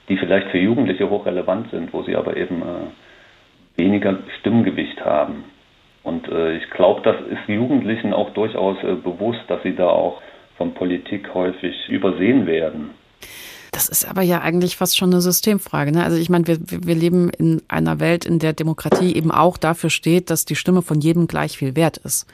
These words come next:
Speaker 2: Aber von dem, was Sie jetzt gerade geschildert haben, müsste man sich ja tatsächlich die Frage stellen, okay, wenn jemand wählt, der neunzehn Jahre alt ist, muss diese Stimme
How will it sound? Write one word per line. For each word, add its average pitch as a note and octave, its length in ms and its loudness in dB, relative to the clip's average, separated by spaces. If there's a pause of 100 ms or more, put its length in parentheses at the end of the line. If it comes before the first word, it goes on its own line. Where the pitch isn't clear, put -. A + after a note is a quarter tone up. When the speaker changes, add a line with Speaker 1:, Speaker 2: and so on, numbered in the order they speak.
(360)
Speaker 2:
Aber D3+ 200 2
von D3+ 160 2
dem, E3 320 6
was - 260 -2
Sie - 80 0
jetzt D#3+ 200 0
gerade D3+ 220 -2
geschildert D#3+ 460 0
haben, E3+ 180 2
müsste D#3+ 220 0
man D#3 220 2
sich D3+ 160 -6
ja D#3 80 -2
tatsächlich D#3+ 420 -4
die D#3 120 -6
Frage D#3 340 -2
stellen, D#3+ 340 2
okay, A#3+ 240 0 (160)
wenn D#3 160 2
jemand D3+ 320 0
wählt, D3+ 220 -2
der D3+ 160 0
neunzehn D3 400 -2
Jahre - 240 -4
alt - 180 -4
ist, - 140 -2
muss D#3+ 140 0
diese D#3+ 200 -4
Stimme D#3 300 0